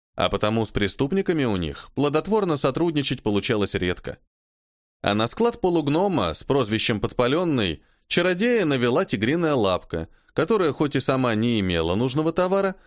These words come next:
но знала, кто может достать его вполне официальными путями. Еще и предупредила заранее, чтобы были со смеском осторожнее – ибо его уже несколько раз ловили на попытках втюхать товар не первый сорт,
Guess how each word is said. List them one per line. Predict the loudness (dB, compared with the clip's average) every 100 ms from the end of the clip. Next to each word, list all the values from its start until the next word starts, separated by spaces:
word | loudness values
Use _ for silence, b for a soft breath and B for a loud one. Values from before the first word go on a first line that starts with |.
| b
но | 0 0
знала, | 2 0 0
кто | -2 0 0
может | 0 0 0
достать | 0 0 -2 0
его | 0 0
вполне | 0 0 2 0 0
официальными | -2 -2 0 0 -2 -2
путями. | -4 -4 -6 -6 -10 _ _ _ _ _ _ _
Еще | -4 -2 0 2 0
и |
предупредила | 0 -2 0 0 0 0 0
заранее, | 0 0 0 0 -2 -2 -6
чтобы | -4 -2 0
были | 0 0 0
со | 0 -2
смеском | 0 -2 -2 -2
осторожнее – | 0 -2 0 -2 -4 -6 -6 -8 b b b
ибо | -2 2 2
его | 2 2 0
уже | 0 0
несколько | 0 0 0 2
раз | 2 0 0
ловили | 0 2 2 0
на | 0
попытках | 0 -2 -2 -2 -4
втюхать | -2 -2 0 -2
товар | 0 2 2 0
не | 0
первый | 0 0 0
сорт, | 0 -2 -2 -10